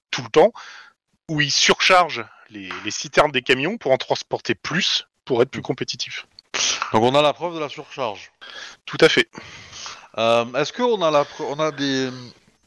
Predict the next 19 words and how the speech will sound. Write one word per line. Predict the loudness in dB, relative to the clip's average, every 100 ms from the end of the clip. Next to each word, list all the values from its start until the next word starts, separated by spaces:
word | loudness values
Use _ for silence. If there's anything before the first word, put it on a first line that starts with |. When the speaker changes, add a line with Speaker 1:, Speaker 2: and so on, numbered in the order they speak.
| _ _ -6 -6 -8 -20 -20 -12
Speaker 2:
des, | 0 2 4 2 0 0
des | -2
flics | 0 0 0
qui | 0
auraient | 2
dressé | 4 2 2 -2
des | -2
P | 0 0
V | 2 -2 -2
sur, | -6 -8 -4
euh, | -2 -4
de, | -6 -12
pour, | -8 -8 -6
de | -6
ces | -4 2
camions-là, | 2 2 2 2
de | 0
ces |
sociétés-là, | -12 -8 -6 0 4 4 0